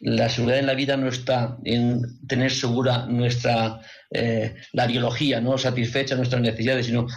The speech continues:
hay algo mucho más que a veces ignoramos y no lo tenemos en cuenta. Pero esto no significa que todo la depresión, mm,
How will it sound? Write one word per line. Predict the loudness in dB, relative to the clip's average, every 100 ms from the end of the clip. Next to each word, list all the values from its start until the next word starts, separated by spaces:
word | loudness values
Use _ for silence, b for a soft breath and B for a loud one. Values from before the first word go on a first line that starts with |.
| B
hay | 0
algo | 0 2
mucho | 0 2 2
más | 2 0
que | 0
a | 0
veces | 0 -2 0
ignoramos | 0 2 0 0 B B
y | 0
no | 0
lo | 0
tenemos | 0 0 -2
en | -2
cuenta. | -2 -2 -4 -14 -20 B B
Pero | -4 -2
esto | 0
no | 0
significa | 0 0 2 0
que |
todo | 0 0 2 0 -2 B -4
la | 0
depresión, | 0 0 0 0 0 -4 B -8
mm, | 0 2 4 4 2